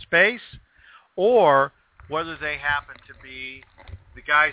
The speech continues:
on the ground trying to support. Many of us have seen the film Apollo thirteen, Tom Hanks and all the great guys in that film. You remember that one, don't you?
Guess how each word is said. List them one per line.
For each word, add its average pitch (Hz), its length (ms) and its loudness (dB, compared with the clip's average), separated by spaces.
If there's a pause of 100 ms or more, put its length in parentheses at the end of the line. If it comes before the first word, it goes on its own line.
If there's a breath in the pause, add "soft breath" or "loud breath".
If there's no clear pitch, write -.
on 131 100 -8
the 120 60 -16
ground 170 520 -4
trying 123 280 -6
to 110 60 -20
support. 180 520 -8 (500 soft breath)
Many 233 300 0
of 123 180 -2
us 120 200 -10 (440)
have 147 160 2 (160)
seen 170 280 -6
the 165 80 -12 (100)
film 131 300 -4
Apollo 123 420 -4
thirteen, 120 460 -8 (160)
Tom 104 280 -8
Hanks 147 420 0 (100)
and 104 100 -16 (400)
all 151 160 4
the 147 80 -8
great 139 260 -2
guys 123 260 2 (100)
in - 80 -12
that 104 160 -10 (100)
film. 113 200 -6
You 135 120 -16
remember 98 320 -10
that 90 160 -12
one, 107 100 -18
don't 185 200 -12
you? 220 120 -18